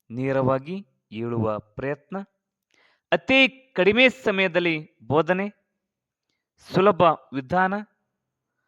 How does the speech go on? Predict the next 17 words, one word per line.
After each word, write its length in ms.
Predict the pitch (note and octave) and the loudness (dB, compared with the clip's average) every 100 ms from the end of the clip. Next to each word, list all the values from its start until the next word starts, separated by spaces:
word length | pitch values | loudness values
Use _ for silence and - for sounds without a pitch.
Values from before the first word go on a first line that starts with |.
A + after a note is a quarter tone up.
| _ _ _ | _ _ _
ಕಲಿ, 400 | - G#3 G#3+ A3 A#3 _ _ _ | -4 2 4 4 -2 _ _ _
ಕಲಿಸು, 540 | F#3+ G#3+ G#3+ F#3 A3 A3 _ _ _ | -2 -2 0 0 0 -2 _ _ _
ಕಲಿಯುತ್ತಿರು 1000 | F#3 A3+ C4+ - _ G#3 F#3 E3 D#3+ _ _ | -2 2 0 -2 _ 2 2 2 -4 _ _
ಎಂಬ 340 | C#3+ E3+ E3 D3 | -8 -6 -4 -4
ತತ್ವದ 560 | - F#3+ - F#3 E3+ E3 - | -2 -6 -4 -2 0 -2 -2
ಅಡಿಪಾಯದ 540 | D#3 F3+ G3+ G#3 A3+ | -6 -4 -2 0 0
ಮೂಲಕ 400 | G3+ F3+ E3+ E3 F3 D#3+ - _ _ - | -2 -4 -6 -2 -2 -2 -8 _ _ -10
ವಿಡಿಯೋ 200 | C#3 E3 | -2 -2
ಸರಣಿನ 340 | D#3+ D3 D3 C#3+ | -2 -6 -6 -4
ಆರಂಭ 320 | C3+ C#3+ D3 | -4 -4 -4
ಮಾಡಿದ್ದೇನೆ. 580 | C#3 C#3 C3 D3 D3 C#3 | -6 -10 -8 -6 -6 -4
ಬಂಧುಗಳೇ, 680 | B2 D3 D3+ D3 D3+ D3 C#3 _ _ C3+ | -4 -4 -4 -2 0 0 -4 _ _ -10
ವೀಕ್ಷಕರೇ, 560 | D#3 - D#3 D3+ D3 | -10 -10 -6 -4 -4
ಸ್ಪರ್ಧಾರ್ಥಿಗಳೇ, 760 | C#3 D3 C#3 D3+ C#3+ D#3+ C#3+ C#3 _ _ _ _ _ _ _ _ _ _ _ _ - | -4 -8 -2 -2 -2 -4 -4 -4 _ _ _ _ _ _ _ _ _ _ _ _ -10
ಇನ್ನೂ 400 | E3+ A3+ A#3 A#3+ A#3+ _ - | -2 2 2 0 -6 _ -8
ಹೆಚ್ಚಿನ 380 | F3 - G3+ F3+ E3+ D#3+ | -8 -4 -4 0 0 -2
ಮಾಹಿತಿಗಾಗಿ 800 | A#2 C3+ E3 D#3+ E3 E3+ E3 F#3 | -8 -8 -8 -6 -4 -4 -4 -10